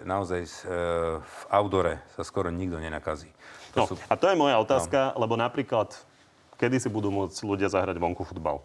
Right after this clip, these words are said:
Speaker 2: Lebo to je veľa
Speaker 1: No,
Speaker 2: ľudí.
Speaker 1: napríklad áno, však teraz už by sa to malo pustiť.
Speaker 2: To už devätnásteho?
Speaker 1: E, myslím si, že napríklad, e, tieto súťaže by mohli ísť bez divákov, samozrejme,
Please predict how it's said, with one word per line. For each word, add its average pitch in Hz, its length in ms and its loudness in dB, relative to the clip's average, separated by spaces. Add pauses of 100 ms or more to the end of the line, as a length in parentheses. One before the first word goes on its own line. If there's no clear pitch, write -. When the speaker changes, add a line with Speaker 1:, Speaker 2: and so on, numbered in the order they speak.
Speaker 2:
Lebo 104 240 2
to 131 80 4
je 120 80 6
veľa 113 240 6
Speaker 1:
No, - 0 -
Speaker 2:
ľudí. 220 160 4
Speaker 1:
napríklad 170 320 0
áno, 147 240 0
však - 240 -14
teraz 123 240 2
už 95 80 -4
by 85 160 -12
sa 87 80 -8
to 85 80 -8
malo 78 160 -6
pustiť. - 320 -18 (560)
Speaker 2:
To 120 80 6
už 113 80 4
devätnásteho? 139 560 0
Speaker 1:
E, 156 40 -6 (600)
myslím 147 240 -2
si, 120 80 -2
že 110 160 2
napríklad, 98 400 0
e, 101 120 -4 (760)
tieto 98 320 -2
súťaže 107 400 0
by 98 80 -2
mohli 98 320 0
ísť 82 80 -4
bez 87 160 -2
divákov, 98 400 0
samozrejme, 101 640 -4